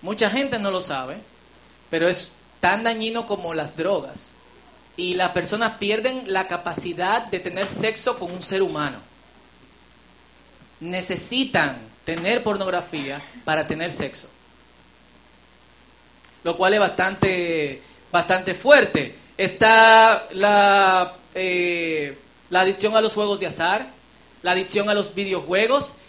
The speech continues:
está lo que se conoce en psicología como pica, que son las personas adictas a comer cosas incomibles, piedras, cabellos, uñas,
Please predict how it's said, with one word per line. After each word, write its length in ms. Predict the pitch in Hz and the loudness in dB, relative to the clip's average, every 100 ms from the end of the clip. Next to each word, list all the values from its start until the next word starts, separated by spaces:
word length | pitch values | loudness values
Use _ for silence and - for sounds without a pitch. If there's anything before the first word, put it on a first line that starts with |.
| - - | -20 -10
está 320 | 185 208 220 | -4 2 4
lo 120 | 240 | 4
que 120 | 240 | 0
se 160 | 220 220 | -2 -2
conoce 320 | 208 214 226 | -2 -2 -4
en 60 | 226 | -6
psicología 540 | 233 220 202 220 214 | -4 -2 -2 0 0
como 340 | 202 196 185 - | -2 -6 -8 -6
pica, 440 | 254 - 156 127 - - - - | -6 -6 -10 -12 -16 -20 -20 -12
que 80 | 175 | -8
son 160 | 196 | -4
las 100 | 208 | -2
personas 500 | 214 202 214 220 214 - | -2 -4 -4 -4 -4 -4
adictas 680 | 190 190 240 226 269 269 - | -2 -2 -4 -2 -2 -2 -4
a 160 | 190 190 | -6 -4
comer 400 | 196 208 240 240 | -4 -2 -4 -2
cosas 440 | 233 226 233 233 | -4 -2 -4 -4
incomibles, 800 | 202 202 190 190 196 151 120 - - - | -8 -8 -10 -8 -8 -8 -12 -16 -20 -12
piedras, 640 | 156 180 202 240 262 - - - - - - - - | -4 -4 -2 -6 -8 -16 -20 -20 -20 -20 -20 -20 -16
cabellos, 840 | 127 127 160 196 226 247 - - - - - - - - - | -12 -6 -4 -4 -6 -10 -16 -18 -20 -20 -20 -20 -20 -20 -6
uñas, 640 | 156 196 220 233 233 - | -4 -4 -4 -6 -8 -16